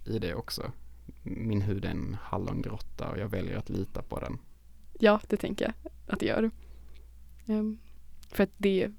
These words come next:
Speaker 2: absurt. Ja.
Speaker 1: F-, brukar du själv,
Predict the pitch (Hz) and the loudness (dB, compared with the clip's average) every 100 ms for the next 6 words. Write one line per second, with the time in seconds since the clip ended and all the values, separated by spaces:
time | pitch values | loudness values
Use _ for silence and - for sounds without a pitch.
0 | - 202 - - - - - - - - | -2 2 4 4 2 -2 -6 -8 -14 -16
1 | - - - - - - - - - - | -16 -16 -18 -16 -14 -14 -14 -12 -10 -10
2 | - - - - 107 - - 113 110 104 | -10 -14 -12 -4 -4 -2 -2 2 2 4
3 | 104 | 2